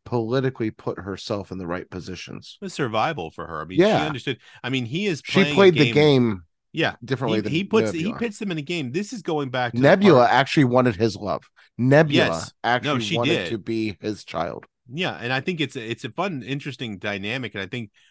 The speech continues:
Speaker 2: we'll probably definitely have an opportunity, I think, when we get into Endgame to maybe talk a little bit more about that, but there is, between the two of them, there is a, there's a sort of a contrasting element, because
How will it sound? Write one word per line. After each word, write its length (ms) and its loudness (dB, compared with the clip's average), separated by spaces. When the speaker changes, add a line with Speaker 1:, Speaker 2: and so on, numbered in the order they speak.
Speaker 2:
we'll 140 -8
probably 400 -2
definitely 320 -4
have 80 -6
an 60 -6
opportunity, 420 -8
I 20 -8
think, 160 -10
when 80 -10
we 80 -10
get 140 -8
into 100 -12
Endgame 460 -8
to 60 -10
maybe 220 -10
talk 280 -8
a 40 -8
little 220 -10
bit 140 -12
more 160 -10
about 220 -6
that, 120 -10
but 160 -12
there 240 -4
is, 320 -8
between 400 -4
the 120 -4
two 360 -2
of 140 -2
them, 420 -8
there 160 -6
is 160 -4
a, 80 -4
there's 480 -8
a 60 -14
sort 160 -8
of 80 -10
a 40 -10
contrasting 800 -10
element, 420 -8
because 300 -10